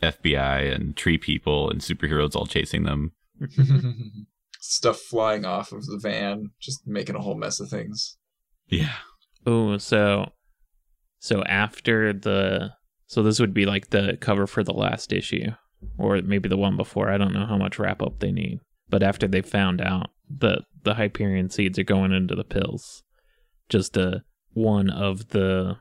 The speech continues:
Speaker 3: the guy at their desk doing their radio thing or however they do it, and just, like, you know, shrouded in shadow with the evil smile type deal.
Speaker 2: Mm-hmm. Or, or, like,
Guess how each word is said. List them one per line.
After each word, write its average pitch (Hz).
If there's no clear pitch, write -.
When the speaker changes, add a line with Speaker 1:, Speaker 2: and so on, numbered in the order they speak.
Speaker 3:
the 104
guy 98
at 98
their 101
desk 95
doing 101
their 98
radio 98
thing 98
or 98
however 95
they 95
do 95
it, 90
and 101
just, 95
like, -
you 107
know, 95
shrouded 92
in 95
shadow 90
with 85
the 82
evil 101
smile 95
type 95
deal. -
Speaker 2:
Mm-hmm. 117
Or, 113
or, 117
like, 107